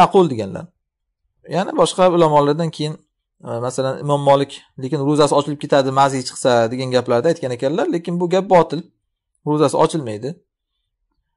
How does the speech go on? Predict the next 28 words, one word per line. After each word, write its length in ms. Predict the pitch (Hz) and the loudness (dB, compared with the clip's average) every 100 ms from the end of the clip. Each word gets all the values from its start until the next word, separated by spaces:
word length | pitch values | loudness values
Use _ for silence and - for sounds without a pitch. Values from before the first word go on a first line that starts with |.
| _ - | _ -2
Rasululloh 280 | 127 165 156 | -2 0 -4
sollallohu 20 | |
alayhi 80 | 139 | -4
vasallam 180 | 156 | -6
chunki 240 | 151 143 147 | -6 -6 -2
hadisda 360 | 143 135 - 143 | 0 0 -4 -8
buni 120 | 143 | -6
shart 240 | - 160 | 0 0
qilmadilar, 460 | - 156 143 123 135 | 0 -2 -2 -2 -4
"O'pgin, 340 | 156 156 165 147 | -4 -4 -4 -4
lekin 220 | 135 147 | -6 -4
mazing 300 | 139 139 143 | -2 -2 -6
chiqmasin", 380 | - 151 139 127 135 | -6 -2 -2 -2 -4
demadilar. 400 | 175 120 113 165 _ _ _ _ 185 196 | -2 -2 -4 -6 _ _ _ _ -18 -4
Tabiiyki, 380 | - 233 170 165 | 2 4 2 -2
o'psa 220 | 185 156 175 | -6 -4 -2
o'zi 180 | 165 | -2
mazi 240 | 202 147 175 | 0 -2 -2
chiqadi 300 | - 214 196 117 | -2 0 0 -4
ham. 120 | 113 - _ _ _ _ _ | -10 -18 _ _ _ _ _
Shuning 160 | - 143 | -16 -10
uchun 100 | 151 | -4
ham 120 | 170 139 | -4 -4
u 40 | |
gap 200 | 135 147 147 _ _ _ _ _ 180 - | -2 -2 -4 _ _ _ _ _ -20 -2
"Ochilib 340 | 139 143 139 | 0 0 -4
ketadi 260 | 143 139 127 | 0 2 2
ro'zasi", 380 | 127 123 117 | -2 -4 -4